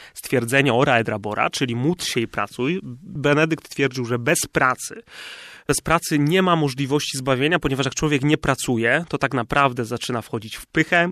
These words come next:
w lenistwo, zaczynają mu głupie myśli do głowy przechodzić. Ta zasada była ustalona właśnie w tej regule i każdy musiał przestrzegać tego, że oprócz modlitwy musiał znaleźć odpowiedni czas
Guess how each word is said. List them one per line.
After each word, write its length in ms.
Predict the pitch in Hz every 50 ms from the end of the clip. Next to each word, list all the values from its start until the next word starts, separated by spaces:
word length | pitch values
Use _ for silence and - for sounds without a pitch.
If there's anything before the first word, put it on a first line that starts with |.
| 196 202
w 160 | - 135 123 131
lenistwo, 520 | 131 127 123 127 147 - - - 151 135
zaczynają 340 | 131 123 - - 131 127 123
mu 160 | 123 127 127
głupie 220 | 127 131 - 131 113
myśli 280 | 123 135 123 - - 120
do 80 | 117
głowy 220 | 107 120 110 113 113
przechodzić. 520 | - - - 107 117 113 - 113 - - - - - - - - - -
Ta 260 | - 139 143 151 160 - 233 - 190 190
zasada 600 | 165 139 143 156 - - 185 185 170 170 156 156 -
była 380 | 147 131 160 175 170 170 160 - -
ustalona 680 | 196 151 - - - 143 143 151 165 170 160 151 151 - -
właśnie 360 | 139 123 151 143 - 151 139
w 40 | -
tej 120 | - 135
regule 380 | 127 127 120 120 120 123 139 147
i 40 |
każdy 380 | - - 156 165 156 143 143 143
musiał 280 | 147 151 - - 143 131
przestrzegać 680 | - - 139 - - - - 147 139 139 131 - - - - - - -
tego, 220 | - 147 135 151
że 120 | 139 139 - -
oprócz 460 | - 170 156 - - 135 - - - - _ _ _ _ _ _ - -
modlitwy 720 | 147 147 151 139 131 135 135 - - - - 160 190 185
musiał 480 | 147 131 139 175 180 - - 165 147
znaleźć 320 | 135 151 139 139 139 - -
odpowiedni 460 | - - - 127 117 127 120 127 120
czas 340 | - - 117 117 - -